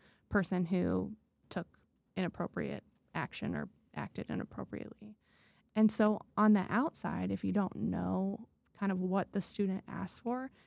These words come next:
it may look to someone who doesn't have that information like the university didn't do anything. How do we make sure that students understand that that's our process so that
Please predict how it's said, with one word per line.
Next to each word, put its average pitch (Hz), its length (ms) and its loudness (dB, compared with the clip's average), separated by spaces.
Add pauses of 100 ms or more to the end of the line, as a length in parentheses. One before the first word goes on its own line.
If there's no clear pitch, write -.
(140)
it 240 160 2
may 226 300 8
look 208 420 0
to 233 140 2
someone 202 380 4
who 208 140 6
doesn't 202 280 0
have 202 220 0
that 196 120 2
information 196 680 2
like 208 200 2
the 202 80 0
university 196 560 2
didn't 196 320 0
do 185 180 -4
anything. 190 540 -4 (440)
How 233 160 10
do 247 40 12
we 262 120 12
make 240 160 10
sure 208 160 6
that 196 140 0
students 214 340 6
understand 196 420 4
that 180 140 0
that's 185 260 0
our 180 100 0
process 196 840 -4 (100)
so 214 220 6
that 202 260 4